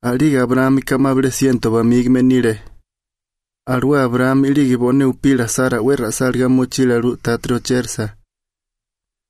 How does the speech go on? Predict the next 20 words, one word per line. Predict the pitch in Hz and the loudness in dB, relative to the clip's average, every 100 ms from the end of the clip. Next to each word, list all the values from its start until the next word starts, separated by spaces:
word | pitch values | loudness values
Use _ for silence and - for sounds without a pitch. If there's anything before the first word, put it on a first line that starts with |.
| _ _ _ _ 127 | _ _ _ _ -6
Na | 123 | -4
prigi | - 151 135 | 0 2 2
Isaac | 127 135 135 139 | 0 -2 -2 0
ma | 139 120 | 0 0
resa | 127 127 131 | -2 -2 -4
chiya. | - 131 123 127 123 117 - _ _ _ _ _ _ _ _ _ _ _ _ _ | -4 -2 0 0 -2 -8 -20 _ _ _ _ _ _ _ _ _ _ _ _ _
Abraham | 120 117 123 123 131 | -8 -4 0 2 0
ikawa | 127 131 127 110 | 0 0 0 0
lu | 127 139 | 0 2
ya | 127 | 2
wine | 120 127 131 131 | 2 2 2 0
wile. | 127 131 127 120 - _ _ _ _ _ _ _ _ _ | 2 2 0 -4 -10 _ _ _ _ _ _ _ _ _
Na | 123 127 | -4 -4
priga | - 147 139 131 | -2 0 2 2
lu | 139 | 2
ya | 139 131 | 2 2
uya | 127 135 131 | 4 2 2
moril | 120 120 123 127 | 2 2 2 0
charbu | 120 127 123 113 | 0 -2 -2 -4
tatri. | 123 120 123 127 | -4 -4 -4 -6